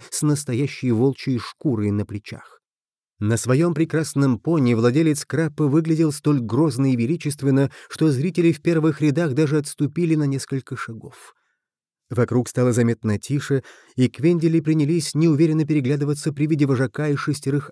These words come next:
охотников, ехавших с ним. Среди них был ещё один волк и два жутких вепря,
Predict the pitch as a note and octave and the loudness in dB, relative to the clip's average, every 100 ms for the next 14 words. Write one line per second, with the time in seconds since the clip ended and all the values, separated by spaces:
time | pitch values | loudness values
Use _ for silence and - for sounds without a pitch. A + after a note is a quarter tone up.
0 | - - - D#3+ C#3+ A2+ G#2 A#2 - - | -10 -10 -6 -6 -4 -4 -2 -4 -6 -10
1 | D3 A2 C#3 - - - A2 - F#2 - | -6 -4 -6 -8 -10 -10 -12 -14 -14 -16
2 | - _ _ _ - - - C3 A#2 A#2+ | -20 _ _ _ -20 -20 -4 -2 2 4
3 | B2+ A#2+ B2+ A#2 A#2 A2 - D3+ A2 A2+ | 4 2 2 2 0 -4 -2 0 0 0
4 | G2+ A#2+ C#3+ C#3+ - B2 A2 A2+ B2 - | 0 2 2 0 -6 -4 -2 -2 -4 -6
5 | A#2+ C#3+ D3 F#2+ F#2 | -10 -6 -8 -8 -12